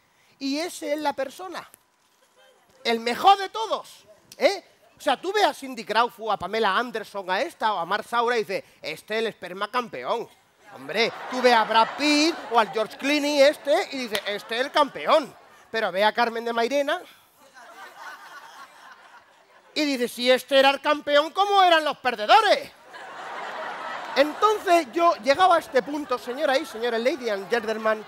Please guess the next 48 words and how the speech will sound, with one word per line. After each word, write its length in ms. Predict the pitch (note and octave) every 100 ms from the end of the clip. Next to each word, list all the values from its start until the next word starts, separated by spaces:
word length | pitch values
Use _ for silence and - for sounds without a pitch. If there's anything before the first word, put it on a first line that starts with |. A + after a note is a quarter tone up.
| - - - F#3+
yo 280 | D#4 D#4 -
quiero 280 | C4+ C#4 C4+
que 100 | C4
esta 240 | B3+ - A#3
noche 340 | C#4 - B3 D4+
uno 220 | F4+ C#4+
de 80 | G3+
ustedes 480 | - B3+ B3 B3 - _ _
sea 400 | - F4 F#4+ D#4+
el 60 | B3+
afortunado 560 | - A3 - G#3 B3
y 60 | B3+
que 100 | G#3+
yo 100 | B3
le 100 | A#3+
pueda 240 | G#3+ A3
cambiar 480 | G3+ G3 F3 G#3+ A3 - _ _
la 200 | E3+ G3+
vida, 400 | G3+ G#3+ B2 - _ -
por 160 | C4+
un 140 | F4 C#4+
momento, 580 | G3+ D3 A#2 - F2+ -
¿eh? 200 | F4 D#4 _ _
Si 140 | -
ustedes 280 | B3 - C#4
me 100 | A#3+
lo 100 | G#3+
permiten, 440 | G#3 A3+ C#4 A#3+ A3+
yo 120 | C4+
voy 120 | A3
a 80 | F#3+
bajar 300 | F3+ C4 F#3
por 160 | F#3
aquí. 340 | E3+ A#3+ D#4+ D#4 -
Ay, 120 | B3
que 120 | F3+
me 100 | D#3+
caigo, 340 | G#3 C4+ B3+ D4 - -
cuidado 220 | A3+ B3+
con 120 | G3+ F#3+
el 60 |
escalón. 520 | D#3+ - F#3 D4+ C#4+ A#3+ - - - - -
Eh, 140 | G3+
no, 260 | D#3+ D3+ F#3+
<laughs> 140 | -
tranquila, 560 | F3+ C#3 D#3 F#3+ A3 F3
tranquila, 440 | D3 C3 E3 G#3+
mujer. 500 | F3 - E3 A3+ G3